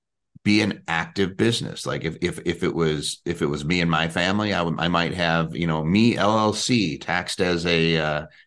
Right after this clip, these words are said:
corporation, you know, or whatever it might be. And the reason I'm doing that is because that, that main business that is gonna manage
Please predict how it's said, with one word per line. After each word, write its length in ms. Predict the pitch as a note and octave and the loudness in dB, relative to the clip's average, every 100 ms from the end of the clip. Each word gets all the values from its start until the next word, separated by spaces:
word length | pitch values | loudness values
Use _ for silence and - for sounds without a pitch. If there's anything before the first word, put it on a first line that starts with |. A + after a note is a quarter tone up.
| _ | _
corporation, 840 | - G2+ F#2+ F2+ F2 E2+ - G1+ - - | 2 2 4 4 4 2 -2 -8 -16 -12
you 100 | D2 | -10
know, 280 | C2 C2 - - - - _ | -10 -12 -16 -20 -20 -20 _
or 480 | D#2+ D#2+ D#2+ D2+ - | 2 4 4 4 0
whatever 380 | E2 F#2 F#2+ F#2+ | 0 2 6 4
it 100 | E2 | 4
might 240 | E2+ E2 D#2+ | 0 -2 -2
be. 320 | D2+ C2 - _ _ _ - | -6 -6 -10 _ _ _ -4
And 120 | G2 G2 | 2 2
the 60 | |
reason 380 | F#2 B2 F3 D#3+ | 6 6 6 4
I'm 180 | B2+ E2+ | 4 2
doing 320 | F#2+ G2 F2+ | 2 2 2
that 240 | D#2 C#2+ | 0 -2
is 160 | C#2+ D2 | -6 -6
because 460 | - E2 F#2 F2 - | -4 -2 -2 -2 0
that, 240 | E2 - E2 | -2 -2 -2
that 200 | F2 F2 | -2 0
main 540 | F#2 A2 C3+ D3+ C#3+ | 2 4 4 4 0
business 720 | B2 G#2+ G#2+ D#2+ C2+ - - - - _ | 2 2 2 -2 -8 -8 -12 -18 -20 _
that 120 | F2 | -2
is 80 | F2+ | 0
gonna 180 | G#2 G2 | 2 2
manage 880 | E2 E2+ F#2 G2 G#2+ A2 G#2+ - | 4 4 2 4 2 2 0 -4